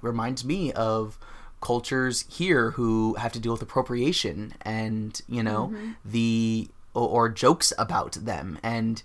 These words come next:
Speaker 1: if the mainstream culture cares so little about your life and the way that you live that life, that it's a joke to them, it can be, yeah, that can be hurtful, and that could be really, uh, really marginalizing.
Speaker 2: Mm-hmm.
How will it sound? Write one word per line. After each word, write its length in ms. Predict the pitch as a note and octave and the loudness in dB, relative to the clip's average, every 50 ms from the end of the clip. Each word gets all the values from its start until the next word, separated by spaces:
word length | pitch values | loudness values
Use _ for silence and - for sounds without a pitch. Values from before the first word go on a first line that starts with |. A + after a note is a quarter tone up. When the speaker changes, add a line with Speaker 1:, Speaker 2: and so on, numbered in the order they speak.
| - - - - - - - - | -12 -20 -20 -20 -20 -20 -4 0
Speaker 1:
if 280 | A#2+ B2 A#2 - - - - | 0 0 0 -2 -6 -12 -6
the 180 | B2 B2 A#2+ | -2 -2 0
mainstream 380 | A2+ B2 C3 D3 - - E3 C3+ | 2 2 2 0 0 -2 -2 -2
culture 480 | - - C3 B2+ - - C3 A#2+ A#2 - | 0 0 -2 0 0 0 0 0 0 -2
cares 280 | - - B2+ A#2+ - | -2 -2 0 0 2
so 140 | - - A#2+ | 4 4 4
little 300 | A2 A2 A2+ A#2 A2+ A2+ | 4 4 4 4 4 4
about 460 | A2 G2 - - G#2 A2 - - - - - - - - - - - - | 4 4 2 2 2 0 -2 -6 -10 -12 -12 -18 -20 -20 -20 -18 -12 -10
your 640 | A#2 A2 A#2+ A#2 A#2 A2+ A2 A2 A2+ A2 G#3 F3+ - - - - - - | -2 0 2 4 6 6 6 6 4 4 2 -2 -4 -8 -14 -18 -16 -12
life 500 | - - G3+ C#3+ F#3 - - - - - - - - - - - - - - - | -2 2 4 4 4 4 2 -6 -12 -12 -14 -14 -14 -16 -18 -18 -20 -20 -16 -8
and 260 | C3 A#2+ A#2 A2+ A2+ A2+ | -4 0 0 2 2 4
the 60 | A#2 | 4
way 100 | B2 B2 | 4 4
that 100 | A#2 F2+ | 4 2
you 140 | A2+ A2+ A2 | 2 0 2
live 200 | G#2+ A#2+ E3 F#3+ | 2 2 2 4
that 220 | E3 B2+ - - | 4 2 2 0
life, 420 | - G2 G2 G#2+ G2+ - - - - - | -2 -4 -4 -4 -6 -8 -12 -16 -14 -10
that 440 | A#2 A2+ A#2 A#2 A2+ - - - - - - - - | -6 -4 -2 -2 -2 -2 -4 -8 -10 -12 -14 -8 -8
it's 240 | G#2+ G#2+ - - - | -6 -4 -4 -6 -6
a 100 | - A2 | -6 -6
joke 340 | A2 - - A2 - - - | -4 -2 0 0 0 0 -2
to 120 | - - F#2+ | -6 -6 -4
them, 360 | - F2+ C#2+ E2 A#2 C3 C#3+ - | -4 -6 -6 -6 -6 -8 -8 -6
it 260 | - A2+ A2 - - - | -6 -6 -6 -6 -10 -8
can 180 | - A#2+ A#2 | -4 -4 -2
be, 420 | A2+ A#2 A2+ A2+ A2+ A2+ A#2 A#2 - - - - - - - - | 0 0 0 0 0 -2 -4 -6 -10 -14 -18 -20 -20 -20 -18 -10
yeah, 160 | - D#3+ A3+ | -10 -8 -6
that 120 | F3+ E3 D#3 | -6 -4 -2
can 100 | A3 A#3 | 0 0
be 80 | F#3 | 2
hurtful, 400 | - D3 - - - - F#2 F#2+ | 2 0 -2 0 -2 -2 -2 0
and 80 | G#2+ A2+ | -2 -2
that 100 | A#2+ - | -2 -4
could 100 | - C3 | -4 -2
be 280 | B2+ C3 C3 C3 C3 - - - - - - - | 0 0 0 0 -2 -4 -10 -16 -18 -18 -18 -12
really, 500 | - A2+ A#2 A#2 A#2+ B2+ B2+ B2+ C3 B2+ | -4 -2 0 2 2 2 2 2 4 4
uh, 480 | B2 B2 B2 A#2+ A#2 A#2 A2+ A2+ - - - - - - - - - - - - - - - - | 6 6 6 6 4 4 2 2 0 -2 -4 -10 -18 -20 -20 -20 -20 -20 -20 -20 -20 -20 -10 -4
really 200 | A#2+ B2+ C#3 C#3 | 0 2 2 4
marginalizing. 800 | A#2+ A2+ B2+ F#3+ A3 G3 B2+ - - - - - - - - - - - - - - - | 6 6 6 6 4 0 -2 -4 -6 -8 -8 -10 -10 -10 -12 -14 -16 -16 -16 -16 -12 -6
Speaker 2:
Mm-hmm. 480 | C#4+ A#3 G#3+ G3 G3+ G3+ F#3 F3 F3 F#3+ | -2 -2 0 0 -2 -4 -4 -6 -6 -8